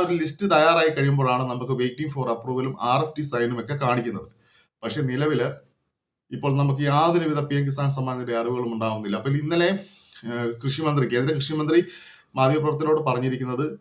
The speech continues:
ഫെബ്രുവരി ഇരുപത്തിനാല് എന്നുള്ളതാണ്. കൃഷിമന്ത്രി ഇന്നേ വരെ പി എം കിസാന്റെ ഒരു ഡേറ്റ് അനൗൺസ് ചെയ്യാനായിട്ടേ വന്നിട്ടില്ല. പക്ഷേ ഇന്നലെ അത് അങ്ങനെ സംഭവിച്ചു എന്നുള്ളൊരു വീഡിയോകളൊക്കെ വരുന്നുണ്ട്. അതിന്റെ പൂർണ്ണാവസ്ഥ എന്താണെന്നുള്ളത് എനിക്കറിയില്ല.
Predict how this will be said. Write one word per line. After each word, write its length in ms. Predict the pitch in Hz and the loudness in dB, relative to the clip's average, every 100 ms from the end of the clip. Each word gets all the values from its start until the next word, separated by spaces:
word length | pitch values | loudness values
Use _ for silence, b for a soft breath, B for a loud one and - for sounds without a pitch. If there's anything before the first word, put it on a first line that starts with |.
| _ _ | _ _
ഫെബ്രുവരി 420 | 160 160 190 190 185 | -2 2 4 4 4
ഇരുപത്തിനാല് 500 | 151 165 160 147 147 135 | 2 0 0 -2 0 2
എന്നുള്ളതാണ്. 360 | 113 107 92 90 | 0 -2 -4 -8
കൃഷിമന്ത്രി 400 | 107 139 147 160 | -8 -2 0 4
ഇന്നേ 160 | 170 165 | 2 4
വരെ 120 | 170 170 | 4 4
പി 40 | 160 | 4
എം 40 | 151 | 0
കിസാന്റെ 300 | 147 151 147 | 2 2 2
ഒരു 80 | 143 135 | 2 2
ഡേറ്റ് 200 | 135 143 | 2 4
അനൗൺസ് 260 | 135 139 | 4 2
ചെയ്യാനായിട്ടേ 360 | 139 135 135 147 127 | 2 2 4 2 2
വന്നിട്ടില്ല. 340 | 123 113 101 98 - B B B | 0 0 -2 -4 -12 B B B
പക്ഷേ 160 | 165 185 | -4 -2
ഇന്നലെ 240 | 175 185 175 | 0 2 4
അത് 80 | 165 | 4
അങ്ങനെ 180 | 165 170 | 2 -2
സംഭവിച്ചു 340 | 147 151 143 156 | 0 -2 -2 -2
എന്നുള്ളൊരു 300 | 147 143 139 | 0 0 0
വീഡിയോകളൊക്കെ 440 | 135 143 135 135 | 0 0 0 -2
വരുന്നുണ്ട്. 300 | 123 113 98 - B B B B _ _ _ _ - | -2 -2 -6 -12 B B B B _ _ _ _ -4
അതിന്റെ 220 | 139 165 | -2 -2
പൂർണ്ണാവസ്ഥ 400 | 143 160 190 185 180 | -2 0 2 2 0
എന്താണെന്നുള്ളത് 380 | 156 151 147 | 2 0 0
എനിക്കറിയില്ല. 480 | 139 117 110 107 95 | -2 0 0 0 -2